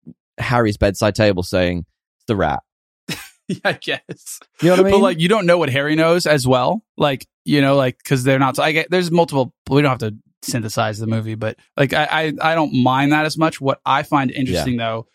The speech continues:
Speaker 2: is, like, how in that scene that I, we've already talked about to death, where the, all the overacting happens, like, he just, like,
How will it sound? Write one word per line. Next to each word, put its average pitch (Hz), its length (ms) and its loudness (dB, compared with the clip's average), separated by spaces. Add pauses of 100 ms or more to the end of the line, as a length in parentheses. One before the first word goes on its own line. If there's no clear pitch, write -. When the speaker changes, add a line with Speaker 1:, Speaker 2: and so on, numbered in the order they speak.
(100)
Speaker 2:
is, 143 240 -2
like, 131 320 0 (240)
how 139 360 0
in 165 200 2
that 139 300 0
scene 160 320 -2
that 135 120 2
I, 131 180 2
we've 131 200 2
already 131 180 2
talked 127 240 -2
about 123 140 -2
to - 100 -16
death, 120 280 -2
where 117 120 -4
the, 113 80 0
all 113 140 0
the 117 140 -4
overacting 113 480 -4
happens, 110 420 -6 (260)
like, 165 200 -2
he 190 240 0
just, 202 240 0
like, 208 260 0